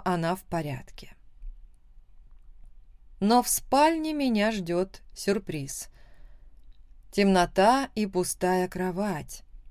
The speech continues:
на которой никого и не было. Так, блядь. Глаза наливаются кровью, но я ищу хоть где-то здравый смысл.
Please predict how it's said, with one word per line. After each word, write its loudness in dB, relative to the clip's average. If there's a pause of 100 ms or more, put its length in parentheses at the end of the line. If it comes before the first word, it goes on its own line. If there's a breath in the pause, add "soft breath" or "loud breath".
(600)
на 2
которой 4
никого 0
и -4
не -4
было. -12 (2000)
Так, 4
блядь. -10 (1400)
Глаза 6
наливаются 2
кровью, -2 (840)
но 2
я 4
ищу -2
хоть -2
где-то -2
здравый 0
смысл. -8